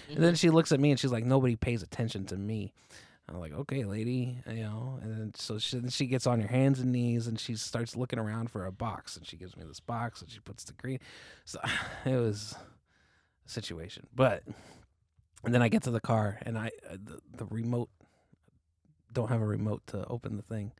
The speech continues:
Speaker 2: Mm-hmm.
Speaker 1: So I gotta put the box on the thing and then I'm, oh. But it's okay. It was a good, good gifts. I handed them out today and everybody was like, "Oh, that's really cool. Thank you."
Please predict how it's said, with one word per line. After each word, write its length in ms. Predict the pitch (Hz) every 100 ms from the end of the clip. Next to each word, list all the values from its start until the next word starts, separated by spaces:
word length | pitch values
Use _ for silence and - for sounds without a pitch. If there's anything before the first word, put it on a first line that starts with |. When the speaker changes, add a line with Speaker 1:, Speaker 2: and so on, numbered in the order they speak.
| _
Speaker 2:
Mm-hmm. 280 | 170 180 156 156
Speaker 1:
So 100 | 98
I 40 |
gotta 160 | 107 104
put 180 | - 113
the 60 |
box 360 | - 90 - -
on 100 | 98
the 60 |
thing 340 | 87 101 85 87
and 80 | 87
then 100 | 90
I'm, 440 | 87 95 69 71 - - - - - -
oh. 220 | - - - - - _ _ _ - - -
But 100 | -
it's 140 | 147 143
okay. 340 | - 87 - _ _ _ _ _ -
It 80 | 107
was 180 | 110 107
a 40 |
good, 280 | 101 139 131 _
good 340 | - 151 143 -
gifts. 380 | 151 147 - 117
I 180 | 113
handed 460 | 113 - 160 170 156
them 120 | 156
out 160 | 156 147
today 460 | - 139 156 160 151
and 80 |
everybody 320 | 135 135 135 135
was 140 | 127
like, 120 | 123 147
"Oh, 400 | 196 190 156 123
that's 260 | 143 -
really 480 | 139 143 156 151 147 143 - -
cool. 400 | - 165 127 120 131
Thank 180 | 147
you." 200 | 131 117